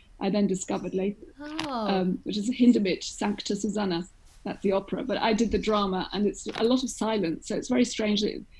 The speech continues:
Speaker 1: to go from working with lots of silence and just bits of text to, uh, opera and music. But in some ways,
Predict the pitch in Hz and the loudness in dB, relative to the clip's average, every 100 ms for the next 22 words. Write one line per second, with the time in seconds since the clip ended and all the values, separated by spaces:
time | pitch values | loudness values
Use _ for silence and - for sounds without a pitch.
0 | - - - 226 220 208 202 202 196 - | -20 -10 -2 2 2 2 2 2 0 -4
1 | 220 226 226 208 196 202 - - 202 - | -2 0 2 2 2 -2 -4 -8 -10 -4
2 | 214 202 185 - 196 196 202 - - - | -2 0 -2 -4 -6 -6 -6 -10 -20 -20
3 | - - - - - 190 196 - - 214 | -20 -10 -10 -8 -8 -8 -10 -18 -10 -8
4 | 135 - - - - - - - - - | -8 -10 -20 -20 -20 -20 -20 -20 -16 -2
5 | 208 202 175 - - - - - 190 185 | 2 2 0 -4 -20 -20 -20 -12 -8 -4
6 | 180 180 202 - - - - 247 - 170 | -4 -4 -8 -12 -20 -10 -4 -4 -2 -4
7 | 165 208 233 - 80 - - - - - | 0 4 4 2 -8 -10 -20 -20 -20 -20
8 | - 226 220 233 285 294 233 214 | -8 0 0 0 4 6 6 0